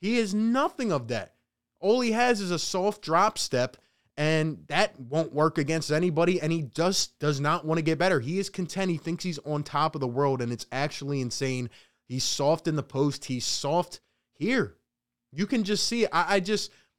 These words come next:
this is mind-blowing that some of these things are coming out. They continually come out, and he's just, he's had enough, right? He just doesn't care at this point. Another thing coming out,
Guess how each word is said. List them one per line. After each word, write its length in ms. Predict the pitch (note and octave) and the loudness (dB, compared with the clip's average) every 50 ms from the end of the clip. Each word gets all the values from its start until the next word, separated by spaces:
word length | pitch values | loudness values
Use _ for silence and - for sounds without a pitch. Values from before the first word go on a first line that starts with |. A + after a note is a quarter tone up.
| - | 2
this 200 | G3 A#3 B3 - | 4 4 4 4
is 120 | C#4+ B3 G3 | 4 4 4
mind-blowing 1000 | E3 D3 C#3+ C#3+ C#3+ C#3 C#3+ D#3 E3 E3 D#3+ C#3 A#2+ C3 C3 C3+ C3+ C3 C3 B2+ | 4 2 2 2 2 2 2 2 2 2 0 -2 -2 0 0 2 2 0 0 -2
that 200 | C3+ C3+ A#2+ - | -2 -4 -4 -4
some 340 | - - - D#3+ D#3+ F3 F3+ | -2 -2 0 0 0 0 0
of 140 | E3+ D3 C#3 | 0 -2 -4
these 220 | D#3 D#3+ C#3+ - | -6 -6 -6 -4
things 240 | - D3 C#3+ C#3 C3 | -4 -4 -2 -2 -2
are 80 | B2+ | -4
coming 260 | - - D3 C#3 C#3 C#3 | -4 -4 -4 -2 -2 -2
out. 160 | C#3+ C#3 G#2 | -2 -4 -4
They 100 | C#3+ C3+ | -6 -6
continually 920 | - C3+ A2+ - - - - G3 G#3 G#3+ G#3+ G#3+ G#3+ G#3 G#3 G#3 G3+ F#3 - - _ _ _ _ _ | -4 -6 -8 -8 -6 -4 -2 -2 -2 -2 -2 -2 -2 0 0 0 0 -2 -4 -10 _ _ _ _ _
come 260 | - - F#3 F#3 F3 | -2 0 0 2 2
out, 340 | E3 D#3+ D#3+ D#3+ - - _ _ _ _ _ _ _ - | 2 2 2 0 -2 -4 _ _ _ _ _ _ _ -2
and 260 | D3 D3+ D#3 D3 C#3+ | 0 2 2 2 0
he's 300 | C3+ C#3+ F#3+ G3+ F3 - | -2 -2 -2 -2 -2 -2
just, 260 | G3 F3+ - - - - | -2 -2 -4 -4 -8 -8
he's 220 | F3 F3 E3+ - | -8 -8 -6 -4
had 260 | - E3 D#3+ E3 D#3 | -2 0 2 2 2
enough, 360 | D#3 D3+ D3 C#3 A2+ - - | 2 0 0 -2 -4 -4 -4
right? 180 | A#2+ C3 C3+ B2 | -2 -2 -2 -2
He 140 | C3 D#3 D#3 | -2 -4 -4
just 220 | C#3+ D3 C#3 - | -4 -6 -6 -2
doesn't 320 | - C#3+ C#3+ C3+ C3+ C3+ - | 0 2 2 2 0 -2 -2
care 260 | - C3 B2+ B2 A#2+ | 0 0 2 2 0
at 80 | G#2+ | -2
this 160 | - A2+ G#2+ - | -4 -6 -8 -8
point. 400 | - - A#2+ A#2 A2+ G2+ - _ _ _ _ _ _ _ | -6 -4 -4 -4 -4 -6 -8 _ _ _ _ _ _ _
Another 360 | - D#3+ E3 F3 F3 E3 E3 | 0 4 6 6 6 6 4
thing 280 | D#3 - D#3 C#3+ C#3 C3 | 2 2 0 0 0 0
coming 320 | - D3 C3+ C3 C3+ C3 | -2 -2 -2 0 0 -2
out, 240 | B2+ A#2+ A#2+ - - | -2 -2 -4 -6 -8